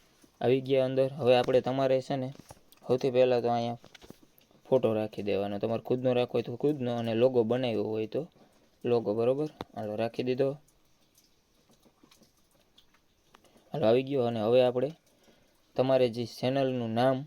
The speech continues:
રાખવું હોય ને એ આ પેન્સિલ જેવું છે એ દબાવીને આવી જવાનું એમાં અંદર. એ ધારો કે મેં આર્યન અપડેટ રાખી દો,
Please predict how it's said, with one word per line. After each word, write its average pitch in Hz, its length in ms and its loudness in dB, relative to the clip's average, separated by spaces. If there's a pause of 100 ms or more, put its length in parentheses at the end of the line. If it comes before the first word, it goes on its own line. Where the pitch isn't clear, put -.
(260)
રાખવું 123 380 -2
હોય 120 220 2
ને 104 180 -8
એ 101 120 -2 (960)
આ - 40 -16
પેન્સિલ 127 420 -4
જેવું 117 260 -2
છે 123 120 -6
એ 117 140 -4
દબાવીને 113 540 0
આવી 113 160 -4
જવાનું 113 440 -4
એમાં 113 260 -8 (480)
અંદર. 120 280 -2 (600)
એ 110 80 -4
ધારો 113 300 2
કે 107 160 -8 (1500)
મેં 117 120 -2
આર્યન 120 440 2 (2750)
અપડેટ 120 420 4
રાખી 104 300 -4
દો, 101 160 -4